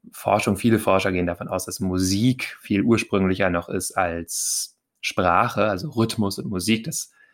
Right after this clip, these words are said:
leitet sich auch daraus ab, dass alle unsere, äh, Genossinnen und Genossen, wollte ich jetzt hier sagen, auf dem Planeten, die nicht menschlich sind, ja, also die Tiere, dass die,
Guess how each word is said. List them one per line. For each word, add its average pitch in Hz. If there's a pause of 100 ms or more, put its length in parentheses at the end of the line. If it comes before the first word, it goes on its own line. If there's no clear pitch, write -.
(180)
leitet 90
sich -
auch 92
daraus 92
ab, -
dass 92
alle 95
unsere, 87 (1400)
äh, 104 (920)
Genossinnen 107
und 85
Genossen, 175
wollte 113
ich -
jetzt -
hier 110
sagen, 107
auf 110
dem 110
Planeten, 110
die 101
nicht 135
menschlich 120
sind, 120
ja, 101
also 104 (500)
die 175
Tiere, 139 (360)
dass 110
die, 117